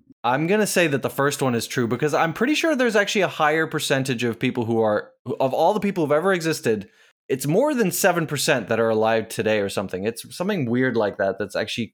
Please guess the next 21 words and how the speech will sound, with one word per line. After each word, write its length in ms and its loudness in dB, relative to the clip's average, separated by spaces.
kind 260 -4
of 80 -4
weird 240 -2
to 80 -10
think 160 -6
about. 280 -4
But, 460 0
uh, 300 2
<sighs> 440 -20
and 200 0
yeah, 280 2
fifty 340 -2
percent 340 0
dying 240 2
from 120 -4
malaria, 400 2
that 180 0
just 160 -8
doesn't 240 -4
sound 260 -2
right. 200 -2